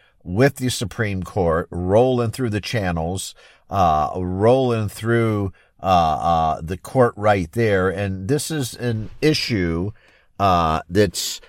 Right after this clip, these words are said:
come up in the court, and so they're gonna have to vote on it, uh, whether or not to keep Roe versus Wade or overturn. Uh, what they have right now,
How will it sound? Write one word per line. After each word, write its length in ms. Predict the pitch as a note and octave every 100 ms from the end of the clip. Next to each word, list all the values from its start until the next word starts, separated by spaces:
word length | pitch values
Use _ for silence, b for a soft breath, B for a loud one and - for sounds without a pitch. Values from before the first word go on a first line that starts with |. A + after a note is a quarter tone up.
| b
come 240 | - C3+ B2+
up 180 | C3+ -
in 180 | E3 G#3+
the 80 | G3
court, 400 | - G2+ F2 -
and 100 | G#2+
so 140 | E3
they're 140 | D#3 D#3+
gonna 140 | E3
have 180 | E3+ D#3+
to 80 | A2+
vote 300 | F#2+ A#2 A#2
on 180 | E2 C2+
it, 260 | C2+ -
uh, 180 | F2 E2+ F#2+
whether 340 | F2 A2 G#2 G#2+
or 60 |
not 280 | G#2 A2+ F2+
to 80 | F2+
keep 300 | - C#3 -
Roe 220 | A2+ B2
versus 400 | A2 A2+ - F2+
Wade 280 | G#2 G#2 F#2+
or 140 | F#2
overturn. 760 | G2 E2+ F2+ - F2+ C#2 B1+ C2 B B B B
Uh, 420 | - F#2 D#2 D2 - _ -
what 340 | G2 A#2 G#2+
they 160 | A2 F#2
have 340 | B2+ B2+ G#2
right 280 | A2 A2 D#2+
now, 520 | A#2 A#2 A#2 A2+